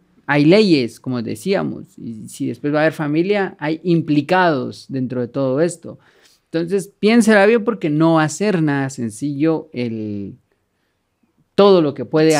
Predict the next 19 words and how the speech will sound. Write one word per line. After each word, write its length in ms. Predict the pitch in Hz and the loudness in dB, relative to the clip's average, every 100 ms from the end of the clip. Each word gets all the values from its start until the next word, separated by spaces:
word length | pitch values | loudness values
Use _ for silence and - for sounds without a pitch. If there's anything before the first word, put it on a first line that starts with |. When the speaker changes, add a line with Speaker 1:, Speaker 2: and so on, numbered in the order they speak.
| 143 | 0
Speaker 2:
no. 80 | 113 | -4
Speaker 1:
acarrear. 300 | 131 120 110 | -2 -4 -2
No, 180 | 139 143 | -4 -2
no, 120 | 139 | -2
no. 220 | 131 123 - _ _ _ - | -2 -4 -10 _ _ _ -4
Eh, 360 | 156 143 135 - | 0 0 -2 -2
y 200 | 170 160 | 4 4
entonces 440 | - 175 170 208 | 4 0 2 0
esas 260 | 202 208 190 | 0 0 0
cosas 360 | 220 226 269 | 0 2 0
creo 200 | - 208 | 2 2
yo 180 | 185 190 | 4 4
que 100 | 190 | 2
no 140 | 226 190 | 0 0
son 180 | 196 | -2
temas 320 | 180 190 214 208 | -2 -2 -4 -4
que 140 | 185 | -6
se 220 | - 135 | -6 -4
hablen. 520 | 113 196 185 123 117 | -2 0 0 -2 -8